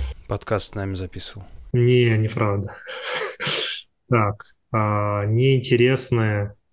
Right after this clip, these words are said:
Speaker 2: Блин, у меня такая короткая память, я быстро это вычеркиваю из головы как-то у меня это. Слушай, не знаю, трудно сказать. За последнее, наверное, все, в принципе, было интересно.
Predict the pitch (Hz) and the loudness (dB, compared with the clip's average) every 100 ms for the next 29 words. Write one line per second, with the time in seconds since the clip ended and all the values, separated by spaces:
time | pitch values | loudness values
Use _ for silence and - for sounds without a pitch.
0 | _ _ _ _ _ _ _ _ _ _ | _ _ _ _ _ _ _ _ _ _
1 | - 113 120 117 117 113 - 120 131 131 | -4 2 4 4 4 2 -2 0 2 2
2 | - 120 - 131 110 110 117 143 - 120 | 2 0 2 2 2 2 4 2 4 2
3 | 113 113 113 - 165 165 135 120 113 123 | 2 2 2 4 4 6 4 4 4 4
4 | 120 120 117 - 117 107 110 110 - 107 | 4 4 0 0 0 2 2 0 -2 -2
5 | - 156 135 147 123 135 160 131 98 - | 0 2 4 6 6 6 6 4 2 -4
6 | - 117 160 160 - 123 104 107 98 - | -4 2 4 4 4 2 2 0 0 -2
7 | 113 113 110 - 151 165 147 120 127 135 | -2 2 2 4 4 6 4 4 4 2
8 | 131 127 117 - - 139 - 131 120 - | 2 2 0 -2 2 2 4 0 2 2
9 | 117 117 110 110 110 117 - 147 147 | 4 4 4 2 2 2 2 0 -2